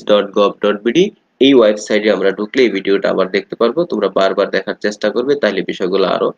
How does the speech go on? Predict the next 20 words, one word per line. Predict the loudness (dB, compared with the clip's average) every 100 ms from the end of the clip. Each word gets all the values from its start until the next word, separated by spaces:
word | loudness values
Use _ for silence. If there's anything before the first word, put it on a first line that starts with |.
| _ _ -8
বুঝতে | -6 -4 0
পারবে। | 0 -2 -6 _ _ _ _ _ _ _ _ _ _ _ _ _ _ _ _ _ _ _
আর | -2 0 0
আমাদের | 0 2 0 2
পরবর্তী | 2 2 -2 -2 -2
ক্লাসের | -2 -2 -2 -2
যে | -2 -4
বিষয়টা | -4 -2 -2
আছে | -2 0
ওখানে | -2 -2 -6
খুব | -6 -4
গুরুত্বপূর্ণ | -4 -2 -4 -4 -2 0
আলোচনা | 0 -2 -4 -4
আছে, | -4
আমরা | -4 -4
শব্দের | -4 -4 -2 -2 0
বেগ | -2 -2
নিয়ে | -2 -2
আলোচনা | -2 -4 -6 -4
করব | -6